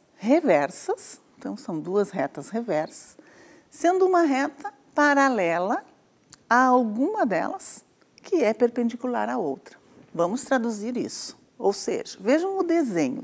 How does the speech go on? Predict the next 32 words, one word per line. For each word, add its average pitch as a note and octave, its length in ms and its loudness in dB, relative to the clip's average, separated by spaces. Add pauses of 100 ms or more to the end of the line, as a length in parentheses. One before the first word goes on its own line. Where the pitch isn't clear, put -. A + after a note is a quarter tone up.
tá, D3+ 160 -4
pessoal? - 460 -8 (500)
Se - 60 -2
a G3+ 60 -2
gente A#3 180 -2
observar C#4 400 2
o F#3 60 2
desenho, F#3 360 -2
fica - 200 -6
bem G#3+ 160 -4
claro G3 360 -2
pra A#3 180 -6
gente A3 440 -6 (500)
entender. A3 600 -2 (360)
O A#3 120 -10
que - 140 -12
que - 120 0
eu G4+ 60 2
tenho C#4 300 2
aqui B3 260 -2
nesse B3 240 -2
segundo A3 480 -6
desenho? G3+ 480 -4 (480)
Uma F4+ 220 -2
reta, G#3 440 0 (140)
duas C4+ 320 4
retas B3+ 360 4
reversas, A#3 880 0
né? G#3 380 -8
Duas G3+ 260 -4
retas F3+ 360 -6
reversas, G3 800 -6